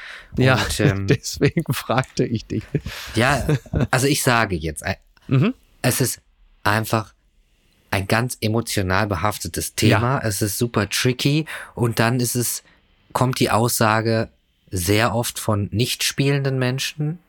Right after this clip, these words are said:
Speaker 1: Mhm.
Speaker 2: Dennoch
Speaker 1: Also
Speaker 2: weiß
Speaker 1: nicht
Speaker 2: ich
Speaker 1: spielende Menschen, also Leute, die,
Speaker 2: Keine
Speaker 1: äh,
Speaker 2: schauspielenden
Speaker 1: nicht,
Speaker 2: Menschen,
Speaker 1: die nicht
Speaker 2: also
Speaker 1: dem Schauspielberuf
Speaker 2: Ja, ja, ja.
Speaker 1: nachgehen. Ja,
Speaker 2: Ähm,
Speaker 1: ja.
Speaker 2: und dann trotzdem weiß ich genau, was sie damit meinen. Das ist so ein bisschen, ist
Speaker 1: Mhm.
Speaker 2: so ein bisschen zwei,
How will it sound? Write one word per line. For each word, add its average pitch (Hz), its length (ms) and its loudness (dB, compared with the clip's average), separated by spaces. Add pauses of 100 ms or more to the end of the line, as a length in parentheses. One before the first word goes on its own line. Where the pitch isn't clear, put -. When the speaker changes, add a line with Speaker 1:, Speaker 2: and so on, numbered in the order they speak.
(220)
Speaker 1:
Mhm. 147 280 2 (260)
Speaker 2:
Dennoch 127 320 4
Speaker 1:
Also 117 60 4
Speaker 2:
weiß 113 160 6
Speaker 1:
nicht 120 140 2
Speaker 2:
ich 117 80 0
Speaker 1:
spielende 180 360 2
Menschen, 156 420 0
also 131 280 2
Leute, 123 400 2
die, 123 100 -2
Speaker 2:
Keine 113 180 4
Speaker 1:
äh, - 20 0
Speaker 2:
schauspielenden 104 560 2 (100)
Speaker 1:
nicht, 82 60 -2
Speaker 2:
Menschen, 85 300 -6
Speaker 1:
die 151 40 6
nicht 151 160 4
Speaker 2:
also - 40 0
Speaker 1:
dem 156 120 2
Schauspielberuf 135 600 4
Speaker 2:
Ja, 104 80 2
ja, 104 80 2
ja. 92 140 4
Speaker 1:
nachgehen. 104 280 -2
Ja, 120 260 2
Speaker 2:
Ähm, 107 300 0
Speaker 1:
ja. 107 180 2 (260)
Speaker 2:
und 123 220 0
dann 131 320 2
trotzdem 135 600 0
weiß 120 260 2
ich - 120 -6
genau, 107 600 2 (480)
was - 260 0
sie 120 100 0
damit 104 360 0
meinen. 104 420 2
Das 92 140 -2
ist 113 80 -6
so 127 60 2
ein 123 80 -2
bisschen, 131 360 0
ist 123 100 2
Speaker 1:
Mhm. 156 40 2
Speaker 2:
so 165 80 0
ein - 20 -10
bisschen 123 480 -2
zwei, 110 300 0